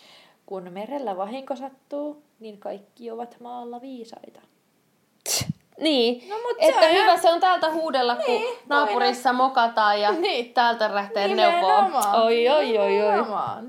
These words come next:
Speaker 1: Nimenomaan.
Speaker 2: <laughs>
Speaker 1: Hei, hei. Kuolema kuittaa univelan.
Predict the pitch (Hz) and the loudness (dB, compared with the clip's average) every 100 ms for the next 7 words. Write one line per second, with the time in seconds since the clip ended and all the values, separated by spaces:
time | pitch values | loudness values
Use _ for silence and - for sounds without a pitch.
0 | 294 370 508 539 539 539 523 508 466 254 | -12 -10 -8 -10 -12 -12 -10 -8 -4 -2
1 | 208 220 220 226 240 247 - - 233 220 | -2 -4 -2 -2 -2 -4 -8 -10 -2 0
2 | 202 202 - _ - 214 202 - _ _ | 0 -4 -20 _ -8 -6 -6 -14 _ _
3 | _ _ _ 220 240 226 220 208 202 220 | _ _ _ -4 0 2 2 2 2 0
4 | 226 214 202 196 196 214 226 233 208 202 | 0 0 2 4 4 2 0 0 4 4
5 | 185 170 170 | 4 2 -2